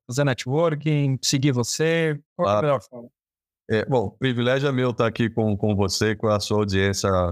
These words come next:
Speaker 2: Carlos. Mais uma vez, obrigado pela oportunidade. É, a rede que eu mais uso é o LinkedIn, então é só, é, procurar com Miguel Lopes e vocês vão ver a foto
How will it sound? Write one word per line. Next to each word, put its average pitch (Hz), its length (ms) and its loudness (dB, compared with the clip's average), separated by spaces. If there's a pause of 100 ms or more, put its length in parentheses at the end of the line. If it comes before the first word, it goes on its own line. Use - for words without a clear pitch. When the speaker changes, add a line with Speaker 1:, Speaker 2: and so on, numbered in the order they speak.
Speaker 2:
Carlos. 92 320 0
Mais 92 200 0
uma 95 160 2
vez, 90 200 0
obrigado 92 520 0
pela 92 220 0
oportunidade. 95 880 -2 (600)
É, 110 380 0
a 113 160 0
rede 131 300 0
que - 80 -4
eu 127 80 0
mais 120 320 0
uso 123 240 -2
é 113 40 2
o 110 60 2
LinkedIn, 117 720 0 (400)
então 123 320 0
é 117 60 -2
só, 135 440 0 (180)
é, 113 220 2 (280)
procurar 117 340 0
com 113 140 -4
Miguel 110 420 2
Lopes 107 540 -2 (500)
e 117 100 2
vocês 107 380 0
vão 107 180 2
ver 104 160 2
a 101 60 0
foto 101 680 0